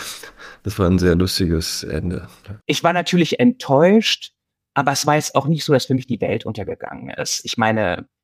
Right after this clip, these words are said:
Speaker 2: äh, ich war ja nur ganz kurz da drin. Es war ein Riesenzufall, ein Riesenglück, dass ich überhaupt dort Kameraerfahrungen sammeln konnte und das auch noch in einer Live-Sendung. Also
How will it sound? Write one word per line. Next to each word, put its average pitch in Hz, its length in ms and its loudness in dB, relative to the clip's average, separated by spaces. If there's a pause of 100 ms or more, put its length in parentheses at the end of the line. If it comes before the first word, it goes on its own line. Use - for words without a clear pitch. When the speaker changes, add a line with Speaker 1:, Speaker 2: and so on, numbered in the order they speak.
(140)
Speaker 2:
äh, - 400 -10
ich - 200 -6
war 123 100 0
ja 139 120 2
nur 131 160 6
ganz 123 300 -2
kurz - 280 0
da 113 120 2
drin. 143 240 2
Es - 160 -2
war 117 60 2
ein 127 120 6
Riesenzufall, 143 840 0
ein 110 120 2
Riesenglück, 139 560 0 (240)
dass 135 160 0
ich - 140 -4
überhaupt 127 500 2
dort 127 260 4 (200)
Kameraerfahrungen 98 1200 0 (160)
sammeln 107 420 0
konnte 107 500 -2 (200)
und 147 120 0
das 143 180 0
auch 127 120 2
noch 131 180 2
in 127 140 0
einer 113 160 2
Live-Sendung. 104 1000 -2 (260)
Also 110 480 2